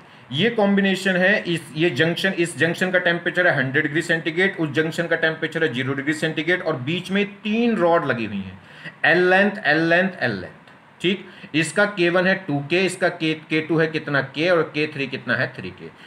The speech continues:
तो क्या पूछ रहा है? Equivalent conductivity, यानी कि K का resultant पूछ रहा है, K equivalent पूछ रहा है।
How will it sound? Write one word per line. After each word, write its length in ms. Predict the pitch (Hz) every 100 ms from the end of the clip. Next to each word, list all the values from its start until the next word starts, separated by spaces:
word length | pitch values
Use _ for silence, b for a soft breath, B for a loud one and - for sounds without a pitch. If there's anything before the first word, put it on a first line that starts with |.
| B 156
तो 60 |
क्या 160 | 147 196
पूछ 300 | 190 165 160
रहा 120 | 165
है? 140 | 196 -
Equivalent 720 | 170 - 208 196 180 190 208
conductivity, 720 | 170 147 139 - 117 98 92 90
यानी 140 | 120 151
कि 160 | 175 180 - - - -
K 160 | 160 156
का 60 | 175
resultant 560 | 151 131 123 123 110
पूछ 220 | - 92 95
रहा 100 | 78
है, 140 | - - - - - - - - - - -
K 140 | 165
equivalent 420 | 165 147 139 120
पूछ 200 | 107 92
रहा 100 | 92
है। 80 | 82